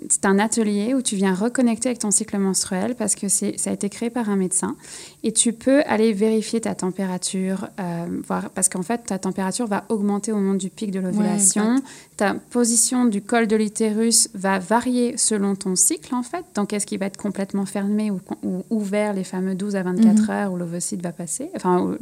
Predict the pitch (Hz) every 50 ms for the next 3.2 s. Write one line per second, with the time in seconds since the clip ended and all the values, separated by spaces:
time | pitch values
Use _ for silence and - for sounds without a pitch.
0 | 233 233 254 247 - - - - - 180 180 - - 214 202 190 190 190 208 202
1 | 190 180 180 190 185 - 185 175 180 175 180 185 196 190 185 170 175 - - 285
2 | 302 - - - - 240 233 233 - - - - - 214 202 196 190 190 185 185
3 | 185 180 180 175